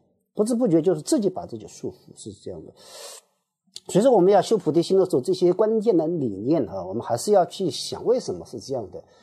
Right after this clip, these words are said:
为什么菩提心一定要那样呢？就是说它到底是什么样的原理？如果有的时候我们把原理想清楚之后呢，对我们就是放弃我爱执，其实是帮助非常大的，是这样的。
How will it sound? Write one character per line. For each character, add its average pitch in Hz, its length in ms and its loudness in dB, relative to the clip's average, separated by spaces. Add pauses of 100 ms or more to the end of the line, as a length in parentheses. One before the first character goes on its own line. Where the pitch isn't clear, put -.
(140)
为 294 140 6
什 269 80 2
么 208 60 6
菩 - 180 0
提 175 140 4
心 175 160 2
一 127 100 0
定 214 140 0
要 175 120 4
那 151 120 0
样 127 220 0
呢？ 98 180 -10
就 156 120 -6
是 135 60 -8
说 170 80 -4
它 - 140 -8
到 262 180 0
底 147 80 -4
是 123 120 -8
什 - 200 -14
么 101 60 -10
样 151 120 -8
的 147 100 -6
原 110 340 -12
理？ 110 100 -16 (440)
如 214 80 2
果 311 80 6
有 247 80 6
的 202 120 2
时 262 120 2
候 240 60 6
我 214 40 6
们 196 100 4
把 175 120 2
原 131 280 2
理 196 120 4
想 - 260 -4
清 208 160 -2
楚 131 140 -4
之 127 160 -4
后 180 180 4
呢， 131 180 0 (280)
对 240 100 2
我 165 140 4
们 175 420 2
就 170 100 -2
是 139 60 0
放 202 240 2
弃 196 180 -2
我 117 200 2
爱 170 160 0
执， 107 180 -10
其 - 140 -18
实 - 100 -18
是 - 140 -20
帮 156 120 -4
助 160 100 -10
非 196 180 -14
常 - 180 -20
大 139 220 -14
的， - 80 -20 (180)
是 107 80 -12
这 113 100 -12
样 101 140 -12
的。 85 60 -18